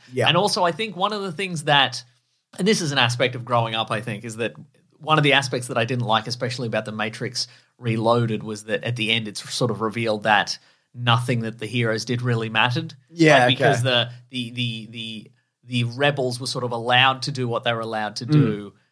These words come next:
Speaker 2: under the nose of the architect until it was time to exterminate them, in which case that would happen.
Speaker 1: Yeah.
Speaker 2: And I'm like, "That's absolute." But then as an adult, I'm like, "Oh, yeah, they've, they've, they've, they've developed a system of control. There's a secondary system of
Speaker 1: Yeah.
Speaker 2: control where they can rebel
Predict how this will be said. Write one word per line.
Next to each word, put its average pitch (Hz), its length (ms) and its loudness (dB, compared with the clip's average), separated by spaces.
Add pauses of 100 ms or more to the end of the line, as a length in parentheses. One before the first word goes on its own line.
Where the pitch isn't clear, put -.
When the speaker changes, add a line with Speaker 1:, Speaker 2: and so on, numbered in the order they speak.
(140)
Speaker 2:
under 127 180 0
the 120 100 -4
nose 113 280 -6
of 120 80 -8
the 117 140 -6
architect 110 500 -6
until 117 200 -8
it 98 40 -6
was 104 100 -8
time 107 260 -2
to 110 120 -12
exterminate 104 580 -8
them, 104 120 -18
in 104 40 -16
which 107 160 -18
case 95 220 -8
that 107 160 -4
would 101 100 -8
happen. 127 140 2
Speaker 1:
Yeah. 110 140 2
Speaker 2:
And 120 100 -4
I'm 120 80 -2
like, 143 220 -2
"That's 165 380 2
absolute." 156 380 -2 (140)
But 185 100 -10
then 196 140 4
as 165 140 2
an 165 60 -2
adult, 143 300 2
I'm 151 100 -6
like, 131 200 0 (360)
"Oh, 180 220 4
yeah, 160 380 2
they've, 147 260 -2 (200)
they've, 127 340 -10 (640)
they've, 123 220 -2
they've 123 220 -4
developed 127 420 2
a 135 40 -4
system 120 340 -6
of 110 100 -10
control. 120 420 0
There's 117 160 -6
a 123 40 -6
secondary 123 480 0
system 127 300 -8
of 120 100 -12
Speaker 1:
Yeah. 143 180 8
Speaker 2:
control 120 200 6
where 113 260 -2 (400)
they 123 160 4
can 117 520 -2
rebel 117 680 0